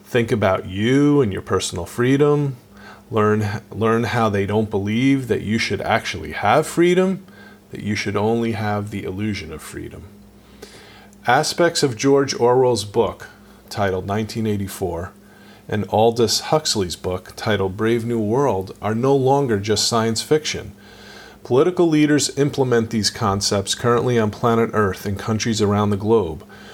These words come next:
where the governments control the media, the food supply, access to healthcare, and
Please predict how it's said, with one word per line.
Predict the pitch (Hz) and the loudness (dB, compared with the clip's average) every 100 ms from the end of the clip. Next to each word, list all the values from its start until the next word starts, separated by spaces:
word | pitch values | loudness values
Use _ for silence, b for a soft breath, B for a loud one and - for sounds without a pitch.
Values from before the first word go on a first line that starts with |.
| B - | B -4
where | 113 | -2
the | 104 98 | 0 2
governments | 113 135 120 98 98 - | 2 2 0 0 -2 -4
control | - 101 - 107 101 98 | -4 -4 -2 0 2 0
the | 90 | -4
media, | 87 101 123 165 180 - - B B B B - | -6 -2 2 2 2 -8 -20 B B B B -16
the | 98 | -10
food | - 113 127 | -4 -2 0
supply, | 147 - 151 151 151 139 - - - - - | -2 2 4 4 2 -2 -12 -20 -20 -20 -4
access | 101 92 - 87 - | -4 -2 -6 -6 -8
to | - | -6
healthcare, | - 139 - - 143 143 143 - | 0 0 -2 -2 2 2 0 -4
and | 101 | -8